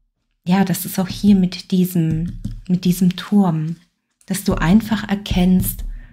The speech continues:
welche Dinge sind förderlich und welche nicht, welche unterstützen mich, welche nicht,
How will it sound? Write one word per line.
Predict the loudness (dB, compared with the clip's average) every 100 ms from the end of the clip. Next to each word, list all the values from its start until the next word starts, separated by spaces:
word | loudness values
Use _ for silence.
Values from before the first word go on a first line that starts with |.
| _ _ _ _ _ _
welche | 0 0 0
Dinge | 2 2 2 0
sind | -2 -4
förderlich | -2 0 2 2 0 -4 -6
und | -4 -4
welche | -4 -6 -8 -2
nicht, | 0 0 -4 -18 -20 -20 -6
welche | -2 -2 0
unterstützen | 0 0 0 -2 -4 -6 -4 0 0
mich, | -2 -10 -16 _
welche | -10 -8 -10 -6
nicht, | -2 -2 -4 -16